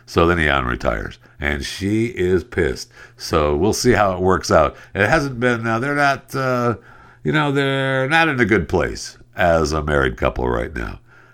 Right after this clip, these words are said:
And, you know, that happens to all couples from time to time, good years, bad years, whatever. But, uh,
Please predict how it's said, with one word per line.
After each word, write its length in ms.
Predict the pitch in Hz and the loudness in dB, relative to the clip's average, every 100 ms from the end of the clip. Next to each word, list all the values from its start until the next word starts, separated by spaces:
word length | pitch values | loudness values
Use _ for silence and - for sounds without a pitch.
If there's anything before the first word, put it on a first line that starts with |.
| _ | _
And, 220 | 90 90 | -2 0
you 60 | 160 | 0
know, 100 | 127 | 2
that 160 | 147 | 4
happens 300 | 147 135 127 | 2 2 -2
to 60 | 113 | 2
all 200 | 110 107 | 2 4
couples 380 | 101 95 131 110 | 2 2 -4 -6
from 200 | - 95 | -10 -4
time 240 | 107 104 | -4 -2
to 80 | 104 | -4
time, 320 | 110 104 120 | -2 -2 -2
good 160 | 95 101 | -2 -2
years, 300 | 95 117 98 | -2 -2 -2
bad 260 | 92 95 | -2 -2
years, 340 | 90 95 113 101 | -4 -4 -6 -4
whatever. 380 | 104 92 95 98 | -2 -2 -2 -4
But, 340 | 87 87 - | -4 -6 -4
uh, 380 | 95 92 90 | -4 -2 -6